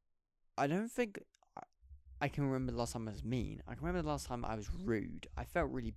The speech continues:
bad occasionally about being rude. Usually I correct myself in the moment 'cause I know I've done bad. Um, like, for example, at work, if I completely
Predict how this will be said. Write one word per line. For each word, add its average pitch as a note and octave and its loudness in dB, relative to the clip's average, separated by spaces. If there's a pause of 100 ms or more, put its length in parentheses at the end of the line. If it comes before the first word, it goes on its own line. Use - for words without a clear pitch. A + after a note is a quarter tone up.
bad F#2+ 0
occasionally F2+ -4
about D#2+ -8
being G#2+ -6
rude. - -6 (1600)
Usually D#3+ 4
I A#2 4
correct - -2
myself G#2 -6
in A#2 0
the A2 0
moment G#2 -2
'cause - -6
I A2+ 2
know A2+ 4
I've G2+ -4
done G#2 -6
bad. - -8 (1600)
Um, A2 0 (640)
like, G#2+ -2
for A2+ -2
example, A2+ -2
at G#2+ -8
work, B2 -4 (200)
if A#2+ -6
I A2 -2 (1000)
completely A#2 0